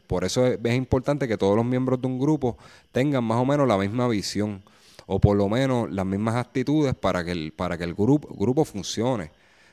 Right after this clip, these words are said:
porque tienen la misma visión y tienen que, para poder trabajar en equipo, tienen que tener un, un mismo objetivo. Este,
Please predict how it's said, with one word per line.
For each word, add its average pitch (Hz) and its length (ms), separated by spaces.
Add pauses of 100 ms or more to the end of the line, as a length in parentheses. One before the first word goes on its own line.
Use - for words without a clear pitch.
porque 82 220
tienen 98 180
la 104 60
misma 110 240
visión 147 320
y 117 60
tienen 98 200
que, 107 160
para 90 180
poder 87 220
trabajar 110 320
en 117 80
equipo, 131 240
tienen 101 180
que 101 120
tener 113 180
un, 107 460
un 104 80
mismo 120 260
objetivo. 85 560 (480)
Este, 82 960